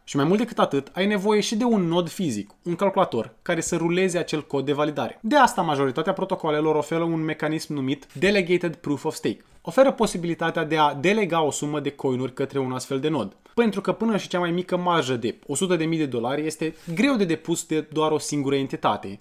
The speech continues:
Și persoanele care nu vor să se complice cu instalarea softului de validare și să mențină nodul, pot să își delege o sumă de coinuri către un validator.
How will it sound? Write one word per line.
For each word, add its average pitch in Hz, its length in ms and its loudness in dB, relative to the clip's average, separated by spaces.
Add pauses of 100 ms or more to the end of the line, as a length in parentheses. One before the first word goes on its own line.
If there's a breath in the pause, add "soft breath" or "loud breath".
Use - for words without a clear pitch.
(100)
Și - 160 -6
persoanele 233 440 2
care 190 240 2
nu 185 220 4
vor 220 240 2
să - 120 -4
se 156 120 -2
complice 160 440 -4
cu 151 260 -2
instalarea 151 440 0
softului 151 440 -2
de 143 80 0
validare 131 520 -2
și 117 160 -8
să 131 140 -4
mențină 127 320 -4
nodul, 113 420 -2 (200 soft breath)
pot 285 180 0
să 285 180 0
își 180 200 0
delege 180 420 2
o 165 120 0
sumă 170 280 -2
de 147 100 -2
coinuri 165 400 -2
către 147 280 -2
un 139 160 -2
validator. 147 540 -2